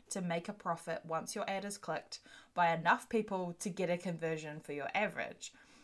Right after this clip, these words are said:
So there's a lot of numbers that you'll need to crunch there to make sure that once you're getting one person to click through, although that person might convert into a sale,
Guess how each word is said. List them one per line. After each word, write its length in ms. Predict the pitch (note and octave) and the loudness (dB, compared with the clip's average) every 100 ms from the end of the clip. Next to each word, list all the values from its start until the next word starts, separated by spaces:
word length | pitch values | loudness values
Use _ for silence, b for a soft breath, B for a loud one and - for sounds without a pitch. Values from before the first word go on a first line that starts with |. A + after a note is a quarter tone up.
| B | B
So 160 | - G3+ | -6 -2
there's 200 | G3+ G3+ | 0 0
a 60 | |
lot 200 | G3+ G3+ | 4 4
of 100 | A3+ | 4
numbers 340 | A3 G3 F#3 F3 | 4 2 0 -2
that 100 | D#3 | -2
you'll 100 | E3+ | -2
need 160 | D#3+ | -4
to 60 | F3 | -6
crunch 340 | - C4 B3+ | -2 -2 0
there 140 | G#3 F#3+ | 0 2
to 100 | F#3 | 2
make 280 | F#3+ A3 - | 2 0 0
sure 320 | - F#3+ F3 | 2 4 2
that 220 | D#3+ - - | 0 -4 -8
once 360 | E3 F3+ E3+ - | -2 -2 0 -4
you're 60 | |
getting 300 | F#3 E3 D3+ - | -4 -4 -4 -8
one 420 | D#3 D#3+ G#3+ D4+ | -4 4 4 4
person 400 | D4 E3+ E3 D#3 | 0 -2 -2 -8
to 100 | D3+ | -10
click 260 | - - - - | -6 -6 -6 -8
through, 320 | F2 A#3 B3+ B B B - | -4 -2 -4 B B B -4
although 320 | G3 G3+ G3+ G3 | 0 6 6 6
that 240 | F#3 - | 4 0
person 760 | - F#3 - F#3 E3+ E3+ D#3+ - | -4 -2 -2 0 2 0 -4 -4
might 640 | G3+ E4 F#4 B3 - - - | 0 4 4 2 -4 -6 -4
convert 320 | F3 E3+ D#3+ | -2 2 2
into 240 | F3+ F3 | 2 0
a 60 | E3+ | 0
sale, 640 | - G#3 G3 F#3+ F#3+ - | 4 4 6 6 4 2